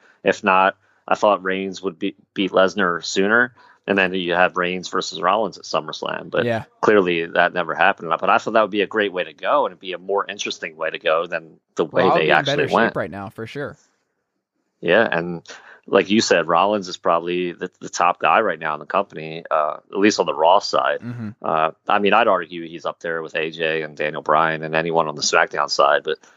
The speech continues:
Speaker 1: uh, like, and I'm glad that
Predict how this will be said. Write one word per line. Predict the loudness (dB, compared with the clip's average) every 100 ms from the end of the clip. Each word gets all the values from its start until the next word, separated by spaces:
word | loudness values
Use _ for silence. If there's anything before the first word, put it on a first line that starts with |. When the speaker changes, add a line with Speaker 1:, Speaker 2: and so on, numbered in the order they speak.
| _ _ _ _ -6
Speaker 1:
uh, | -4 -2 -4 0 2
like, | 2 0 -12 -2 2
and | 4 6
I'm | 4
glad | 6 4 4
that | 0 -4